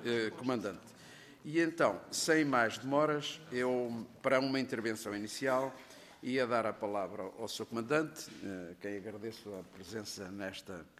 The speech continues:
comissão, e com toda a experiência acumulada que ele tem, porquanto não, não é apenas, eh, coman-, é comandante há relativamente pouco tempo nestas funções, mas é comandante há muito tempo nout-, desculpa, é,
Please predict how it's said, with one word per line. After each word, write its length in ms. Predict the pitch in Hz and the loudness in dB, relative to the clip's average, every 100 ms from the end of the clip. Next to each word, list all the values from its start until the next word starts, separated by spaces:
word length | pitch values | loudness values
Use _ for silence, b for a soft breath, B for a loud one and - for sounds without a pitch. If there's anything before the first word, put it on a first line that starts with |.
| 87 85 | -18 -14
comissão, 460 | 104 107 139 143 143 143 B B B B B | -8 -2 2 4 2 -2 B B B B B
e 180 | 120 117 | -4 -4
com 240 | 131 117 | -2 -2
toda 460 | 120 127 113 113 107 | 0 2 4 2 2
a 40 | |
experiência 640 | 120 - 127 135 123 123 110 | -2 0 2 2 2 0 0
acumulada 480 | - 120 120 107 101 | 0 2 2 2 -2
que 220 | - 113 | -4 -4
ele 120 | 104 | -2
tem, 300 | - 143 143 | 2 4 4
porquanto 540 | 131 - - 113 113 117 | -2 -10 -4 -4 -2 -2
não, 280 | 110 104 - B B B | -2 -4 -8 B B B
não 200 | 123 127 | 2 4
é 100 | 123 | 4
apenas, 560 | 127 131 117 110 - 110 | 4 0 0 -2 -6 -8
eh, 200 | 117 113 | -8 -6
coman-, 260 | 120 127 123 | -6 -4 -4
é 100 | 127 | -2
comandante 480 | 127 127 120 123 113 | -2 -2 -2 -2 2
há 60 | 113 | 0
relativamente 560 | 120 113 117 113 110 | 0 -4 -4 -4 -6
pouco 240 | - 120 - | -8 -10 -4
tempo 240 | 147 143 147 - | -4 -4 -8 -8
nestas 360 | 113 107 110 | -6 -6 -6
funções, 560 | - 127 127 156 160 117 123 | -6 -4 2 4 4 0 -2
mas 160 | 131 | 4
é 160 | 160 156 | 6 6
comandante 580 | 160 160 147 156 143 143 | 4 0 6 6 8 8
há 60 | |
muito 360 | 143 160 127 - | 6 4 -2 2
tempo 320 | 170 156 139 | 4 4 4
nout-, 240 | 143 165 - - 95 - - - - | 4 4 2 -14 -16 -16 -16 -8 -4
desculpa, 400 | - 156 - 98 B B B 87 B B B | 6 6 6 -6 B B B -16 B B B
é, 640 | 147 151 131 120 120 120 | 6 8 8 4 0 -4